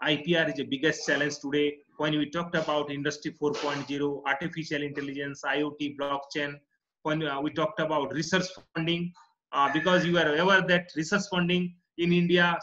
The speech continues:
seventy-five percent research come from publicly funded organization like D S T, D B T, meti, and, uh,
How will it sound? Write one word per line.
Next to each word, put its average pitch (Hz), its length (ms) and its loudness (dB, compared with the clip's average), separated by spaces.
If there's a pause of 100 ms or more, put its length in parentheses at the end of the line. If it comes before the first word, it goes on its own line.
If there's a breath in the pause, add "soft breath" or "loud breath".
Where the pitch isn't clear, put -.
seventy-five 180 600 2
percent 165 280 -4
research 156 300 -4 (100)
come 156 180 -6
from 156 220 -6
publicly 156 420 -4
funded 147 280 -2 (160)
organization 139 560 -6 (140)
like 135 200 -2
D 139 120 -2
S - 120 -4 (100)
T, - 20 -18 (180)
D 131 140 -2
B 131 180 -4
T, 127 260 -4 (360)
meti, 131 360 -4 (500)
and, 127 180 -6
uh, 120 120 -2